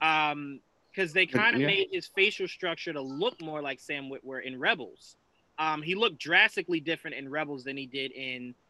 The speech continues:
Speaker 1: the Clone Wars series. Um, so I'm like, I, I wouldn't be against it. Um, you know, I'm still holding out hope that we get a Force Unleashed Disney Plus series where he can play Starkiller again. Um,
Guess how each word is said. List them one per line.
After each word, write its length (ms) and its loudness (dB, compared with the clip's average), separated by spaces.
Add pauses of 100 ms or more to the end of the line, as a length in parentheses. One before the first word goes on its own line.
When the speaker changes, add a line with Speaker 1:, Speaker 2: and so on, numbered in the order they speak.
(120)
Speaker 1:
the 60 -14
Clone 320 -2
Wars 240 -6
series. 520 -18 (500)
Um, 680 2 (100)
so 160 -4
I'm 120 2
like, 180 4
I, 140 10 (120)
I 60 6
wouldn't 260 2
be 120 6
against 420 0
it. 140 -2 (160)
Um, 600 -4
you 120 -4
know, 120 4
I'm 200 4
still 400 2 (240)
holding 400 -2
out 160 -2
hope 260 -6
that 160 -4
we 80 -6
get 300 -4
a 100 -8
Force 380 -10
Unleashed 640 -8 (500)
Disney 300 -6
Plus 280 -8
series 560 -6
where 120 -8
he 100 -4
can 160 -10
play 260 -6
Starkiller 720 -2
again. 340 -8 (560)
Um, 840 0